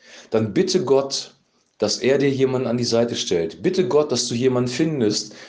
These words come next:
mit dem du zusammen unterwegs sein kannst. Keiner von uns muss alleine sein.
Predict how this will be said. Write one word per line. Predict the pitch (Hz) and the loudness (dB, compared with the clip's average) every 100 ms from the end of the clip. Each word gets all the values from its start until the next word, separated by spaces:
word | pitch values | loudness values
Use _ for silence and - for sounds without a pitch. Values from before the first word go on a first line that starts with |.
| - | -4
mit | 117 | 0
dem | 120 127 | 2 2
du | |
zusammen | 120 131 113 135 147 | 0 -2 0 0 0
unterwegs | 113 117 117 113 120 - | 0 0 0 2 2 2
sein | 120 120 | 0 0
kannst. | 127 104 85 - - _ _ _ _ | -2 -4 -4 -8 -10 _ _ _ _
Keiner | - 135 151 | -4 0 0
von | 151 143 | -2 -2
uns | 107 120 | 0 0
muss | 123 120 | -2 -2
alleine | 117 117 113 104 | 0 0 0 -2
sein. | - 85 85 - - | -4 -6 -8 -12 -20